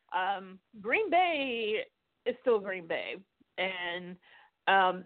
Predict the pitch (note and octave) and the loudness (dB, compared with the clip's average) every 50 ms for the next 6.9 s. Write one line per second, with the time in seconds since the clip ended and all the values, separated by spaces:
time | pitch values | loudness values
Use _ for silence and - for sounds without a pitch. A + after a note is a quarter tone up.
0 | - - A3 G#3 G3 F#3+ - - - - - - - - C#4 C#4 C#4 C#4 _ _ | -2 -2 0 -2 -4 -6 -8 -10 -14 -14 -8 -2 2 4 4 2 2 -4 _ _
1 | _ _ _ _ _ _ _ _ _ _ _ _ _ _ _ _ _ _ _ _ | _ _ _ _ _ _ _ _ _ _ _ _ _ _ _ _ _ _ _ _
2 | _ _ _ _ _ _ _ _ - - - - C4+ C4 A#3+ A#3+ A#3+ A#3+ - G#3+ | _ _ _ _ _ _ _ _ -20 -20 -14 -10 -6 -2 -2 -2 -2 -4 -4 -2
3 | G#3+ G3+ F#3 - F3+ F#3+ E3 B2+ G#2 G2 F#2+ A2+ D#3 _ _ _ _ G3 F#3+ F#3 | -2 -2 -2 -2 -6 -12 -14 -14 -16 -18 -20 _ -20 _ _ _ _ -16 -16 -16
4 | - - G3+ G#3 G3+ F#3+ F#3 F3+ E3+ E3+ F3+ E3+ F3 - - - - - - _ | -14 -12 -12 -10 -10 -10 -12 -14 -14 -16 -18 -18 -20 -20 -20 -20 -20 -20 -20 _
5 | _ _ _ _ _ _ _ - F#3 F#3 F#3 F#3 F3+ F#3 F#3 - - - - F3 | _ _ _ _ _ _ _ -4 0 2 2 2 2 0 -2 -6 -14 -10 -10 -10
6 | F3+ F3+ F3+ G3 G3 F#3+ F#3+ F#3 F3+ E3+ E3+ E3 E3 F3 F3+ F3+ E3+ | -8 -4 -4 -2 -2 -2 -2 0 0 0 0 0 -2 -4 -4 -6 -8